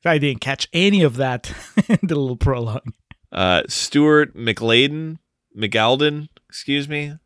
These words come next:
Speaker 2: Uh, he's trying to take this for, it's gonna, he's put it in a zoo in New Zealand is what he's trying to do, to do. And he begins to escape with it, uh, and it bites him.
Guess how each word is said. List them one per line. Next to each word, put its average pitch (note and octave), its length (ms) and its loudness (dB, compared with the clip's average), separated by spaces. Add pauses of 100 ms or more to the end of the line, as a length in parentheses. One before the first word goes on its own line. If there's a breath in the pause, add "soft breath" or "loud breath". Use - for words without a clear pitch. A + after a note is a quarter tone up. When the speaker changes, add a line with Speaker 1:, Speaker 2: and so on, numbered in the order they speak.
(160)
Speaker 2:
Uh, A#2 60 -14
he's A2 180 -10
trying C3+ 240 -4
to A#2+ 80 -2
take B2+ 260 0
this B2 180 -2
for, A2+ 360 0
it's F#2+ 200 -4
gonna, C3 180 -4
he's A2 160 -4
put E3+ 160 -2
it E3 100 2
in C#3+ 120 -4
a A2 60 -2
zoo G2 380 2
in F2+ 100 -8
New F2+ 120 -6
Zealand F2 400 -8
is E2 100 -16
what E2 120 -10
he's D2+ 100 -10
trying G1+ 320 -12
to - 100 -18
do, G2 280 -16
to F#2+ 140 -14
do. F#2+ 280 -8 (320)
And E2+ 220 -8
he F2+ 160 -4
begins F#2 340 -2
to F#2+ 120 -6
escape E3+ 420 2
with C#3+ 200 2
it, C3 200 0 (260)
uh, G2 680 -2
and G#2 140 -2
it F#2+ 220 -6
bites A#2+ 320 4
him. F2 320 -6